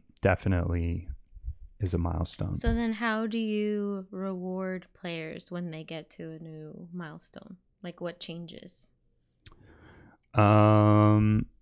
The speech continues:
Speaker 1: so
Speaker 2: You give 'em presents?
Speaker 1: Yeah. The loot is good. Everyone loves loot.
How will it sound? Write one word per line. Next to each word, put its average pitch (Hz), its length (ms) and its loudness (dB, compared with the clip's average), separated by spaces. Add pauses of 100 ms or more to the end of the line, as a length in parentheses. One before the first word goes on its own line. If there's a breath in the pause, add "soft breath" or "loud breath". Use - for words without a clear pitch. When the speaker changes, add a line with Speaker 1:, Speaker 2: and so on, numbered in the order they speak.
Speaker 1:
so 113 1000 10 (880)
Speaker 2:
You - 80 -6
give 185 160 -10
'em 190 140 -8
presents? - 760 0 (460)
Speaker 1:
Yeah. - 340 2 (760)
The 120 420 12
loot 123 260 12
is 135 180 8
good. 107 320 10
Everyone 104 360 10
loves 92 300 6
loot. 92 340 6